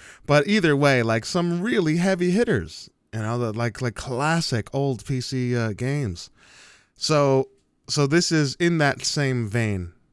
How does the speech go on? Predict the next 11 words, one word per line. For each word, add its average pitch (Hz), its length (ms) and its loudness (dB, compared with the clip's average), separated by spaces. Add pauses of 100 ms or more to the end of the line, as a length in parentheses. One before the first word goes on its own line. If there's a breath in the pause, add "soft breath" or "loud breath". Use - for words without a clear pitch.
(640)
And 113 500 -2
I 127 120 0
just 160 200 -4
love 170 200 -4
'em. 185 160 -6
I 110 80 -10
just 135 160 -8
love 139 160 -4
'em. 120 100 -6
They're 107 140 -4
funny, 127 460 -4